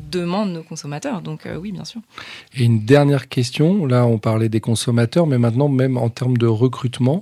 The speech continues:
Speaker 2: parce que je sais, je crois que t'es, t'es chargé d'enseignement à la Sorbonne, si je dis pas de bêtises.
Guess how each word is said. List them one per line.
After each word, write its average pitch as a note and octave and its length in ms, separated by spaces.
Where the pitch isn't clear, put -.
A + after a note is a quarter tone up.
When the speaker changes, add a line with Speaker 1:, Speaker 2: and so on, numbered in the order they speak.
Speaker 2:
parce - 140
que A#2 80
je A2 40
sais, C#3+ 240
je B2+ 100
crois D3+ 260
que - 60
t'es, A#2 260
t'es A2+ 180
chargé A#2 300
d'enseignement A#2 580
à A#2+ 60
la A2 100
Sorbonne, A#2 400
si - 140
je C#3+ 40
dis B2 120
pas A#2+ 140
de A#2 40
bêtises. B2+ 460